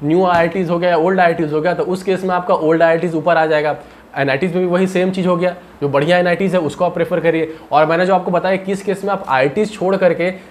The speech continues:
न्यू आईआईटी छोड़ करके आप एक top के एनआईटी में चले जाइए, तो उस case में अगर आपको teaching line में जाना है, education line में जाना है,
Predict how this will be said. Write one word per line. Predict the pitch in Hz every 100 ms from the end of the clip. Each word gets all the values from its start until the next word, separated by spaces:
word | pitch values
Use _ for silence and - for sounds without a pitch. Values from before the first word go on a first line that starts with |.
| -
न्यू | 139 160 214
आईआईटी | 196 196 214
छोड़ | 202 196 190
करके | 196 190
आप | 190 175 185
एक | 196 196 - - -
top | 156 180
के | 190
एनआईटी | 170 156
में | 220
चले | 208 196
जाइए, | 170 156 185
तो | 196 - - 208
उस | 214
case | 220 214
में | 214
अगर | 214
आपको | 208
teaching | 202 165 208 220
line | 208
में | 202
जाना | 190 185
है, | 180 196 180
education | 160 160 190
line | 214 202
में |
जाना | 190 165
है, | 180